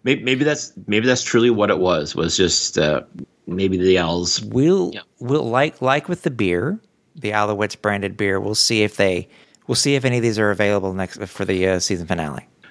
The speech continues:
Speaker 1: That's it. I mean, that's, like I said, people, people have been wanting these helmets. Like, once they, once you were told you couldn't have them anymore, that just created m-, more of a demand.
Speaker 2: Yeah, yeah, yeah.
Speaker 1: And, and once again, when the moment came to, you know,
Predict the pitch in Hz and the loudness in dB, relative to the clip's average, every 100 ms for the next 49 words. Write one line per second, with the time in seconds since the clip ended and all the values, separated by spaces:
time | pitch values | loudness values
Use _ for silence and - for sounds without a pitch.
0 | - - 80 - 78 - - 90 82 69 | -6 0 0 2 0 -2 -2 0 0 -2
1 | - - - 95 - _ _ _ - - | -10 -10 -4 -4 -4 _ _ _ -12 -6
2 | 95 147 - 117 113 113 131 147 117 120 | -2 -2 2 0 0 0 2 2 2 2
3 | 104 113 147 135 98 98 120 131 104 98 | 4 2 4 2 2 2 2 2 0 0
4 | 92 104 113 110 101 92 71 - - - | 0 0 2 2 2 0 -6 -12 -14 -12
5 | - 131 139 143 127 139 135 139 110 139 | -2 2 4 4 4 2 2 0 0 0
6 | 143 110 95 95 98 - - 120 110 110 | 2 2 2 0 0 -4 -4 -2 0 -2
7 | - 110 110 101 104 110 117 107 98 87 | 0 2 2 0 -2 2 2 0 -2 -4
8 | 92 123 107 104 98 98 95 _ _ 107 | 0 0 0 -2 -2 -2 -6 _ _ -2
9 | 101 95 - 120 147 123 - 98 104 - | -2 -4 -4 0 0 -2 -2 0 0 -2
10 | 92 110 113 110 117 127 101 - 90 101 | 0 2 2 2 2 2 -2 -6 -2 -2
11 | 90 87 104 127 113 135 131 110 90 101 | -2 0 2 2 2 2 2 2 0 0
12 | 98 95 76 87 82 | 2 0 0 -2 -4